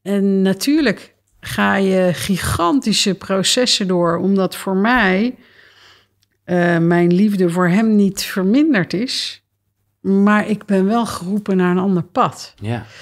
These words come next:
Speaker 1: En wat nu heel mooi is, is dat wij, ik heb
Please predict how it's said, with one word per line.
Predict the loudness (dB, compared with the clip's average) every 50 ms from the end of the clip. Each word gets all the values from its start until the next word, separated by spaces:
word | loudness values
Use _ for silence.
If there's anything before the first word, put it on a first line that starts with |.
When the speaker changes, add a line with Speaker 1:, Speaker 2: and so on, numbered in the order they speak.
| -20 -20 -20 -20 -18 -6
Speaker 1:
En | -2 0 0
wat | 0 2 2
nu | 2 4 4 6 4 4 4
heel | 4 2 2 2 2
mooi | 2 2 2 0 0 0 -2 -2 -4 -4
is, | -6 -6 -6 -8
is | -6 -6 -4 -4 -4 -2
dat | -4 -4 -4 -4
wij, | -4 -2 -2 0 0 0 -2 -4
ik | -4 -6 -6 -6
heb | -6 -6 -8